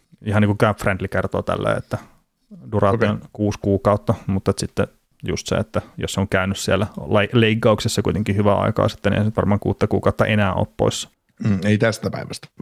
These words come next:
Speaker 1: <laughs> Niin ei tästä päivästä. Ei tästä
Speaker 2: Aina
Speaker 1: päivästä.
Speaker 2: lähtee uudestaan. <laughs> Joka päivä lähtee aina u-, uudet kuusi kuukautta.
Speaker 1: <laughs> Niin, tää ei ikinä nollaannut.
Speaker 2: Joo.
Speaker 1: Päiväni
Speaker 2: Mut joo.
Speaker 1: murmelina.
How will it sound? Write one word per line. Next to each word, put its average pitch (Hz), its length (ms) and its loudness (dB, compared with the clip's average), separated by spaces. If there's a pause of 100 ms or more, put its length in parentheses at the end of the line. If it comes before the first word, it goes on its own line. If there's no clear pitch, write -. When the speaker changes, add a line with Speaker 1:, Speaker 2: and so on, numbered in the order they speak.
(140)
Speaker 1:
<laughs> 156 260 2
Niin 131 180 6
ei 151 120 2
tästä 123 300 2
päivästä. 95 440 -2 (640)
Ei 107 100 0
tästä 104 280 2
Speaker 2:
Aina 127 120 2
Speaker 1:
päivästä. 98 200 2
Speaker 2:
lähtee 101 260 0
uudestaan. 98 480 0 (100)
<laughs> - 920 -2
Joka 110 260 -2
päivä 98 220 0
lähtee 107 240 0
aina 101 240 2
u-, 107 280 4
uudet 101 220 2
kuusi 101 300 2
kuukautta. 92 340 0 (340)
Speaker 1:
<laughs> - 240 -2
Niin, 127 200 2
tää 131 160 6
ei 123 160 4
ikinä 120 240 2
nollaannut. 104 560 4 (880)
Speaker 2:
Joo. 104 240 -2
Speaker 1:
Päiväni 104 380 4
Speaker 2:
Mut 117 220 6
joo. 135 120 4
Speaker 1:
murmelina. 107 280 2